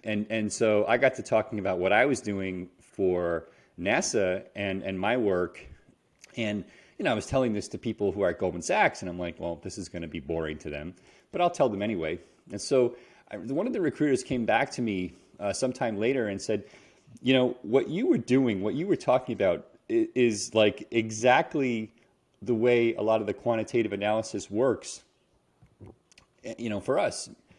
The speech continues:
And she started talking a lot about the work, and I honestly didn't understand sixty percent of what she was talking about 'cause I had no finance background at the time whatsoever. I,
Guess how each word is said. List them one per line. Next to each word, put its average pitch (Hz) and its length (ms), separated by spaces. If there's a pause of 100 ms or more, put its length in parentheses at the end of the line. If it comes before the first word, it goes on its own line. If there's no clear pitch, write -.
(280)
And 151 140
she 247 100
started 233 300
talking 143 320
a - 20
lot 123 160
about 110 280
the 107 60
work, 101 280
and 165 100
I 190 80
honestly 147 320
didn't 104 220
understand 90 580 (220)
sixty - 340
percent 95 320
of 90 60
what 87 160
she 92 120
was 82 160
talking 92 300
about 139 260
'cause 120 120
I 113 60
had 104 120
no 151 280
finance 98 360
background 87 380
at - 80
the 85 60
time 87 260
whatsoever. 85 440
I, 87 120